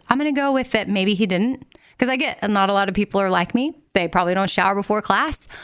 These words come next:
But it was so sweaty in there. We were doing this one move where his toe ended up sort of near my mat. Like,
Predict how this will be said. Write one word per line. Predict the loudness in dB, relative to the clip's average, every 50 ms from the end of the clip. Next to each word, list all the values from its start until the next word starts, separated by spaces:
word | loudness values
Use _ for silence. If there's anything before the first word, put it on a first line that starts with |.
| -20 -20 -20 -20 -20 -20 -20 -20 -20 _ _
But | 0 0 2
it | 0 -2 0
was | -2 -2
so | -2 -4 -2 -2 0 0 0
sweaty | -2 -2 -4 -2 -2 0 0 0 0 0
in | 0 0
there. | 0 0 0 0 0
We | 0 0 0
were | 0 0
doing | 0 0 0 0
this | 0 -2 0
one | 0 0 2 2 2 2
move | 2 2 0 0 -2 -2 -4 -6 -8 -8
where | -4 -2 0 0 2 2 4 4 4 4 4 4 2 0 -2 _ _ _
his | -4 -2 -2 -2 -2 -6 -2 _
toe | -2 0 2 0 2 2 2 2 0 0 0 0 0
ended | 0 0 2 0 -2 -4 -2 -2
up | 0 0 0 -2 -4
sort | -6 -4 -2 0 0 0
of | 0 0 -2 -2 -2
near | 0 0 2 2 2 2
my | 2 2 2 2 2
mat. | 2 4 4 4 4 2 -2 -4
Like, | -6 -6 -6 -8 -18